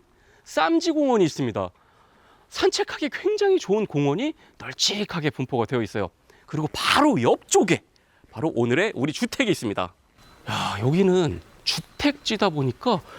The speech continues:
굉장히 조용해요. 조용하고 거주하기 굉장히 좋은 환경을 갖추고 있습니다. 높은 아파트라든가 상가가 없기 때문에 답답함도 전혀 없습니다. 지금 보시면 바로 옆쪽에 있는 이 원룸 주택이 오늘의 우리 주택입니다.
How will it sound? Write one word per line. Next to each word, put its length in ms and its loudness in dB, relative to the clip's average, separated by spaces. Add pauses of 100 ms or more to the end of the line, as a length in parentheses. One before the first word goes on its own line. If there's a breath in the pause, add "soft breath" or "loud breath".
(280 loud breath)
굉장히 440 4
조용해요. 580 2 (640 soft breath)
조용하고 800 2
거주하기 560 -4
굉장히 340 0
좋은 280 0
환경을 340 2
갖추고 320 -6
있습니다. 380 -2 (680 loud breath)
높은 540 4
아파트라든가 960 0 (140)
상가가 460 -2
없기 220 0
때문에 420 0 (240 soft breath)
답답함도 640 -2
전혀 260 4
없습니다. 480 -4 (280 soft breath)
지금 180 -2
보시면 380 -2
바로 260 -2
옆쪽에 460 -2
있는 220 -2
이 240 -4
원룸 340 -2
주택이 480 -6 (180 soft breath)
오늘의 260 0
우리 140 -2
주택입니다. 480 -2